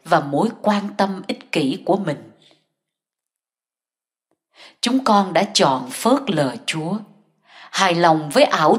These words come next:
tưởng của mình, trở nên kiêu ngạo và hung hãn, đàn áp những sinh mạng vô tội và tích trữ vũ khí. Chúng con không còn là người trông coi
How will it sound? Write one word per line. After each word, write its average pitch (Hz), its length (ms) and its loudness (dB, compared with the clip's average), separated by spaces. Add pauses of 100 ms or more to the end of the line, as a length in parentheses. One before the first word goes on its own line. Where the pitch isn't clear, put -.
tưởng 165 300 0
của 208 120 2
mình, 160 340 -4 (580)
trở 151 180 4 (100)
nên 202 380 0
kiêu 262 200 6 (140)
ngạo 131 440 -6
và 147 180 -2
hung 226 340 -6
hãn, 147 400 -8 (600)
đàn 160 380 -2
áp 214 300 -2
những 165 220 -4
sinh 254 320 0
mạng 139 440 0
vô 247 180 4 (100)
tội 135 380 0 (360)
và 160 320 -2 (120)
tích 269 300 -2
trữ 170 320 0 (100)
vũ 156 220 -4
khí. 196 420 -6 (1300)
Chúng 262 240 -2
con 190 300 0
không 285 280 -2
còn 151 260 0
là 147 140 0
người 139 520 -4
trông 208 280 0
coi 196 440 0